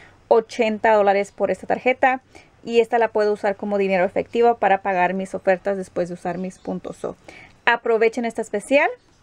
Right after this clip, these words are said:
Am, solamente ocupan una. Si quieren comprar dos, la pueden hacer también, cincuenta y cincuenta.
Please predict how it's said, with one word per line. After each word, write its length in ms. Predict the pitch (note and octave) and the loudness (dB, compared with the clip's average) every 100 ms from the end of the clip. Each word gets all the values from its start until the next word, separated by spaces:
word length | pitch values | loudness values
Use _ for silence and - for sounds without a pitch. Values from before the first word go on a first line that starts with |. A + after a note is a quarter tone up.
| _ - | _ -4
Am, 180 | A3 | -2
solamente 400 | G#3+ C4+ C4 C4 | 0 0 0 -2
ocupan 380 | B3 B3 A3+ G#3+ | -4 -4 -4 -4
una. 260 | G#3+ B3 D#4+ | -4 -2 -2
Si 140 | - | -6
quieren 360 | - G3+ G#3 G3+ | -8 -6 -6 -10
comprar 460 | - G3 F#3+ F3+ G3 | -10 -4 0 0 2
dos, 260 | G3 B3 A#3+ | 0 0 -2
la 100 | A3 | -6
pueden 280 | F#3+ F3+ | -4 -4
hacer 180 | G3 F#3+ | -6 -10
también, 360 | F#3 G3 G3 B3+ | -8 -6 -4 -4
cincuenta 440 | A#3+ G#3 F#3 F3 | -6 -8 -8 -8
y 40 | F#3 | -8
cincuenta. 520 | - G3+ G#3 A3 | -10 -8 -6 -2